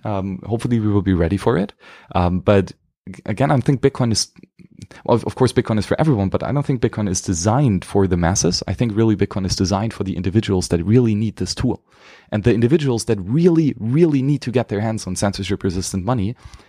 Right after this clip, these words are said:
they are most likely willing to first educate themselves, right? And then second, pay actually, not just in their time and attention, but also in their, in their assets, like, for example, Bitcoin for the transaction fee,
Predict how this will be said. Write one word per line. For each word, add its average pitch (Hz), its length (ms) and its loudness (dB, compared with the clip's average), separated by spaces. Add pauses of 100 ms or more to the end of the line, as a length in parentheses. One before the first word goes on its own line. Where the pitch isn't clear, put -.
(100)
they 131 280 4 (160)
are 107 140 -2
most 110 300 -4
likely 117 260 0
willing 110 300 2
to - 120 -4
first 135 480 0
educate - 460 0
themselves, 85 480 -4 (320)
right? - 160 2
And 110 100 0
then 98 120 0
second, 110 360 -2
pay 107 280 4
actually, 87 360 -6
not 135 140 2
just - 220 -6
in - 20 -6
their 90 100 -2
time 98 220 -4
and 87 80 -4
attention, 143 460 -6 (260)
but 104 120 0
also 139 300 4
in 101 140 0
their, 92 240 4
in 92 120 -6
their 90 200 0
assets, - 320 -4
like, 90 160 -2
for - 80 -12
example, 82 300 -8
Bitcoin 92 340 -2
for 85 160 -6
the 85 80 -4
transaction 95 540 -4
fee, - 220 -8